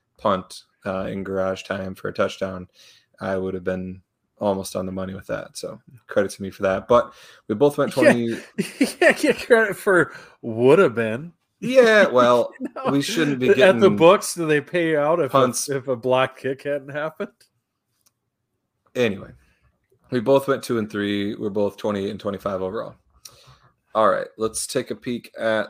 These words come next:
Speaker 1: the Missouri Valley standings. Chad, if you got 'em. Uh,
Speaker 2: We're
Speaker 1: Jordan
Speaker 2: getting a
Speaker 1: Fink,
Speaker 2: lot of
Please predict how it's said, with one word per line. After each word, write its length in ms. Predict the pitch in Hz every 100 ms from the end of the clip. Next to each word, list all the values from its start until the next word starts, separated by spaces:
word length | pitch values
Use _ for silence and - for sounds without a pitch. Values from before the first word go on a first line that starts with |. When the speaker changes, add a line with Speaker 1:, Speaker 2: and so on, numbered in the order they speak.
| 110
Speaker 1:
the 340 | 107 107 104
Missouri 360 | 98 95 101 101
Valley 280 | 98 98 98
standings. 960 | - - 95 98 101 107 127 135 -
Chad, 380 | - 110 110 110
if 120 | 113
you 100 | 117 104
got 280 | 104 101 113
'em. 200 | 151 175 _ _ _ _ _ _ _ _ _ _ _ -
Uh, 260 | 107 104 104
Speaker 2:
We're 60 |
Speaker 1:
Jordan 200 | 117 117
Speaker 2:
getting 120 | 143 147
a 20 |
Speaker 1:
Fink, 80 | 107
Speaker 2:
lot 120 | 147
of 160 | 104